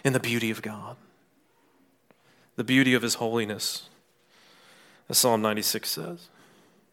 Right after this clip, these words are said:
And so a subtle shift had happened. A subtle shift had happened. They had lost focus on God's holiness and had come to focus more on theirs.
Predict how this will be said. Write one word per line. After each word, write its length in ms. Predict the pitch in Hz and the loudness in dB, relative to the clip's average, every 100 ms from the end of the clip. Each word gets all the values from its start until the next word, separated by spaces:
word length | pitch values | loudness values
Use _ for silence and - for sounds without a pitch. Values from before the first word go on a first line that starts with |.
| _ _ _ - - - | _ _ _ -20 -20 -4
And 120 | - 165 | 4 8
so 140 | 196 | 10
a 40 | |
subtle 400 | 180 - 247 277 | 8 8 8 8
shift 360 | 240 - 214 208 | 6 6 6 6
had 100 | 180 | 0
happened. 540 | - 160 - 98 101 - - _ _ _ _ _ _ _ _ _ - - - _ _ _ _ _ _ _ _ _ _ _ _ - - _ _ _ | 2 0 -2 -8 -12 -18 -20 _ _ _ _ _ _ _ _ _ -14 -14 -20 _ _ _ _ _ _ _ _ _ _ _ _ -20 -20 _ _ _
A 60 | - | -4
subtle 320 | - 196 240 | 4 6 6
shift 320 | - - 185 | 6 4 2
had 120 | 165 151 | 2 0
happened. 420 | 143 107 - 98 | 0 -2 -8 -4
They 100 | 123 | -2
had 180 | 135 135 | -2 0
lost 520 | 139 190 214 - - | 4 6 6 4 -2
focus 640 | - 175 170 165 - - - - - - - | 2 2 4 2 2 -2 -8 -20 -20 -14 0
on 360 | 135 135 127 - - - | 2 2 0 -10 -16 2
God's 380 | 156 170 175 | 6 8 6
holiness 800 | - 196 190 196 190 190 - - - _ _ _ _ _ _ _ _ _ | 4 2 4 2 0 -4 -10 -14 -18 _ _ _ _ _ _ _ _ _
and 80 | 131 | -4
had 100 | 135 | 0
come 200 | - 156 | 2 2
to 60 | 143 | 2
focus 380 | 147 139 131 | 2 0 -2
more 220 | - 131 127 | -4 -4 -4
on 140 | 117 | -4
theirs. 480 | 104 87 - - | -6 -8 -12 -18